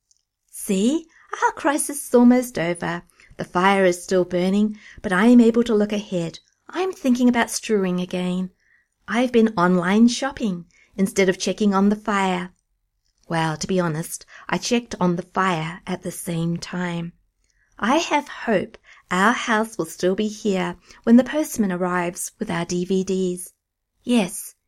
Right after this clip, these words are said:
in two weeks' time, probably even sooner, life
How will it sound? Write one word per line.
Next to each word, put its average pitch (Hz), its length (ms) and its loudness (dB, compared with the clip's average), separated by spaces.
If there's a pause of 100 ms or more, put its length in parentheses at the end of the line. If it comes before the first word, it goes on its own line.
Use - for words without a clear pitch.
(180)
in 233 100 4
two 185 220 -2
weeks' 233 340 -2
time, 190 560 -4 (400)
probably 320 480 2
even 294 380 -2
sooner, 190 640 -4 (340)
life 190 460 -2